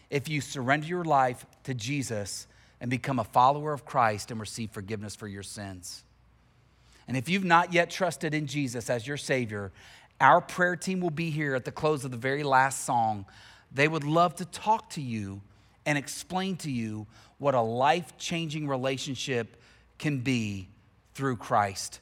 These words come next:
And they'd love to lead you to surrender your life to Jesus. So saints, sinners, slaves, let's get busy and continue to be busy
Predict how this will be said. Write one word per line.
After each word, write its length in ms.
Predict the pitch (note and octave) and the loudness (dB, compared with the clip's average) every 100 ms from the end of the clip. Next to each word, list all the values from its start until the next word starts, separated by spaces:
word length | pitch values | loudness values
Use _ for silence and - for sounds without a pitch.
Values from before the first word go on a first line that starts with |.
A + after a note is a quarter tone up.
| _ - _ | _ -20 _
And 100 | B2 | 0
they'd 160 | C#3 C3 | 0 2
love 300 | C#3 D#3 D3+ | 6 6 6
to 120 | F3+ | 0
lead 400 | F3 F3+ F#3 C#3+ | 0 0 -2 -4
you 380 | A#2+ A2 G2+ G2 - - _ | -4 -4 -6 -10 -16 -20 _
to 100 | - | -10
surrender 440 | C3 - B2+ B2 A#2 | -8 -4 -2 -2 -2
your 160 | B2 | -4
life 480 | A#2+ G#2 G2+ F#2+ - _ _ _ | 2 2 2 -4 -16 _ _ _
to 120 | - | -10
Jesus. 840 | G#2+ G#2 G2+ F#2 F#2+ - - - - _ _ _ _ _ _ _ - _ | -8 -6 -8 -8 -12 -12 -10 -12 -14 _ _ _ _ _ _ _ -20 _
So 140 | - | -8
saints, 760 | A2+ - C#3+ F3 G3 - - - _ _ _ _ | -4 2 4 2 -4 -8 -8 -12 _ _ _ _
sinners, 840 | - E3 E3+ F3+ G3+ - - - - _ _ _ | -4 2 4 4 2 -2 -6 -8 -14 _ _ _
slaves, 880 | - D3+ E3+ E3+ F3+ F#3+ F#3 - - _ _ - - - - _ _ | -6 4 8 8 6 0 -4 -8 -12 _ _ -20 -20 -20 -20 _ _
let's 480 | A#2+ B2 D#3+ G3+ - | -2 4 4 4 -4
get 480 | - F3+ E3+ D#3 C#3+ | -2 2 2 0 -6
busy 560 | C3+ C#3+ A2+ G#2+ F2+ F2+ _ _ _ | -2 -2 -2 -6 -8 -14 _ _ _
and 140 | C#3 A#2+ | -6 -2
continue 460 | C3 - D#3 D#3+ | -2 0 0 0
to 60 | D#3 | -2
be 140 | D#3+ | -4
busy 600 | D3 C3+ C3 A2 G#2 G2 | -2 0 0 0 -4 -8